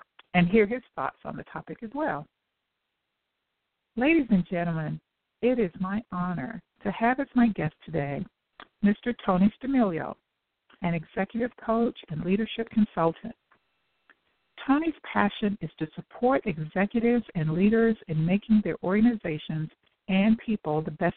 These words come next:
they can be, and to have some fun on the journey. For over forty years, he has led organizations, large and small, making leaders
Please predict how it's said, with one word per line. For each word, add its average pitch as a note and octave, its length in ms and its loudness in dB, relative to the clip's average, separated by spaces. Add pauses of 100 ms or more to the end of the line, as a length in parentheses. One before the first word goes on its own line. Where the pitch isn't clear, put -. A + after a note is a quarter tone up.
(100)
they E3+ 120 -4
can F#3 180 0
be, E3+ 280 -4 (880)
and D#4+ 200 0
to C4+ 80 2
have B3 240 4
some A3 120 4 (100)
fun A3+ 180 2
on E3+ 160 2
the E3+ 80 -2
journey. D#3+ 460 -4 (1500)
For - 160 0
over G#3+ 200 4 (120)
forty D#4+ 240 0
years, A#3+ 680 0 (280)
he B3+ 260 -2
has E3+ 240 2
led G3+ 460 4
organizations, E3 800 -2 (200)
large F3 380 4 (100)
and A3+ 320 4
small, D#3 400 0 (840)
making G#3 440 4
leaders B3+ 440 2